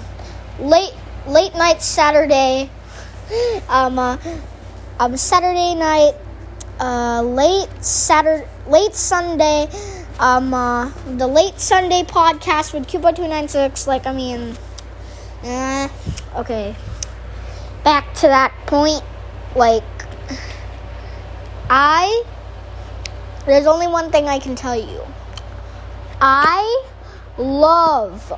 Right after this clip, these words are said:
cartoons. Like, I mean, it's not actually, like, like, I'm not calling, I'm not talking about anime, which I like anime. Like, I mean,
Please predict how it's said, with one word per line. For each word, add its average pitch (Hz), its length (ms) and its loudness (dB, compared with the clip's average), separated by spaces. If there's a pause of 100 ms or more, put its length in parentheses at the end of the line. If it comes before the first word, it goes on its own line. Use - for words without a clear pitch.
cartoons. 269 840 0
Like, 285 140 0
I 339 60 6
mean, 392 180 0
it's 381 180 -4
not 381 260 2
actually, 330 440 2
like, 269 200 -2 (540)
like, 247 280 0 (180)
I'm 311 120 0
not 381 220 4 (140)
calling, 349 360 4
I'm 311 240 -2
not 381 220 2
talking 381 280 2
about 339 280 2
anime, 262 480 -4
which 233 280 -6
I 226 140 -4
like 240 400 0
anime. 294 540 -4
Like, 226 140 -6
I 233 80 -2
mean, 233 320 -8